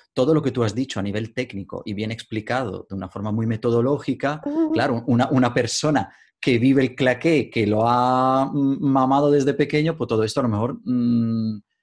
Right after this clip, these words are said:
Speaker 1: lo sabe o no lo sabe, pero lo hace. Pero una persona que lo
Speaker 2: Ya.
Speaker 1: estudia, ¿existen academias que explican todo esto, que se dedican a formar a personas para bailar claqué?
Speaker 2: Pasa un poquito como en el flamenco.
Speaker 1: Mm.
Speaker 2: Sabes que vas a Amor de Dios, que ha sido la meca del flamenco en Madrid,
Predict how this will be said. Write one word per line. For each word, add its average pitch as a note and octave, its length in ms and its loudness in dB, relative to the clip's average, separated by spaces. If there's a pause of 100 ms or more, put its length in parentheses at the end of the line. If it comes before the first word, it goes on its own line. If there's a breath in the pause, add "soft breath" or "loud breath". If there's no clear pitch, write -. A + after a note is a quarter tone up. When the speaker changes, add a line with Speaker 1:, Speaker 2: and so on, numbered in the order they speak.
(140)
Speaker 1:
lo A2 180 0
sabe B2+ 240 2
o - 20 4
no B2+ 80 2
lo A#2+ 80 2
sabe, C#3 220 -2
pero G#2+ 180 0
lo F2+ 140 -2
hace. F2+ 320 -12 (640 soft breath)
Pero B2 200 2
una C#3 140 2
persona D#3+ 260 -4
que - 80 -4
lo D#3 80 0
Speaker 2:
Ya. F#3 60 -2
Speaker 1:
estudia, F#3 460 -4 (180)
¿existen D#3 460 -4
academias D3 480 -4
que C#3+ 100 -8
explican B2+ 560 -4
todo A2+ 220 -2
esto, A#2+ 380 -6
que A2+ 120 -14
se - 160 -10
dedican A2 460 -6
a G2+ 80 -8
formar G#2+ 360 -10
a G#2 100 -8
personas G#2 680 -12 (140)
para G2 160 -6
bailar F#2+ 280 -8
claqué? - 380 -18 (760)
Speaker 2:
Pasa D4 200 -4
un F4 80 -6
poquito D#4+ 260 -6
como E4 140 -6
en C#4 80 -4
el B3+ 100 -4
flamenco. A3 500 -10 (540 soft breath)
Speaker 1:
Mm. A#2 140 -6
Speaker 2:
Sabes C4 140 -4
que C#4 80 -8
vas C4 160 -4
a - 40 0
Amor C4+ 200 0
de C4 140 2
Dios, A#3+ 360 0
que A3+ 220 -6
ha G#3+ 140 -2
sido A#3 720 -2
la G#3+ 140 -2
meca G#3 380 -8
del G3+ 380 -8
flamenco G3 460 -10
en A3 80 -8
Madrid, G#3+ 420 -6